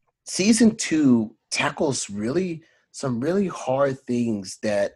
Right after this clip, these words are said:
I wish that the first season did. And I, I'm trying not to spoil it here. Um, I'll,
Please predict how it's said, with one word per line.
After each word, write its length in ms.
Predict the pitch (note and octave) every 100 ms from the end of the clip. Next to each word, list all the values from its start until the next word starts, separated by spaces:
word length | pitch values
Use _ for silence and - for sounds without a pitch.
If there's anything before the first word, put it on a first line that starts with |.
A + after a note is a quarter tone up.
| -
I 340 | G#2 G#2+ G#2 G2+
wish 520 | - G2 A#2+ A#2 -
that 180 | G#2+ F#2+ - _
the 120 | A2+
first 380 | A2 - D3 C#3
season 280 | B2 A2 F#2
did. 180 | - C2 - _ _ _ _ -
And 680 | A2 A2+ A2+ A2 G#2+ G#2 - _ _ _ -
I, 540 | A2 A#2 A#2 A2+ A2 _ - - - -
I'm 120 | F#2+
trying 260 | - F#2+ F2+
not 140 | F2+
to 60 | -
spoil 280 | - F2
it 120 | E2+ -
here. 380 | D#2+ D#2 D2 _ _ _ _ -
Um, 720 | G2 F#2+ F2+ F2 E2 D2+ - _ _ _ _
I'll, 240 | A2 C3